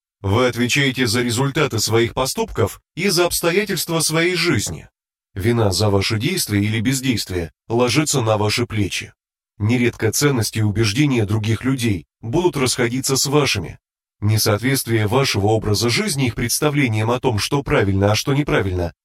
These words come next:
пугает их, поскольку на этих представлениях строилась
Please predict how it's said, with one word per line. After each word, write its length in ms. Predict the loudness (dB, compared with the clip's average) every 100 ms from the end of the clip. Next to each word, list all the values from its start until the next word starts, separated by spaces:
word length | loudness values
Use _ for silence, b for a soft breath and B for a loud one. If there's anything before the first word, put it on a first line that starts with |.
| -4
пугает 460 | -2 0 0 0
их, 200 | -2 -4 _ _
поскольку 540 | -2 0 0 0 2 2
на 80 |
этих 260 | 2 0 -4
представлениях 720 | -4 -2 0 0 0 0 0
строилась 580 | -2 0 2 4 2 0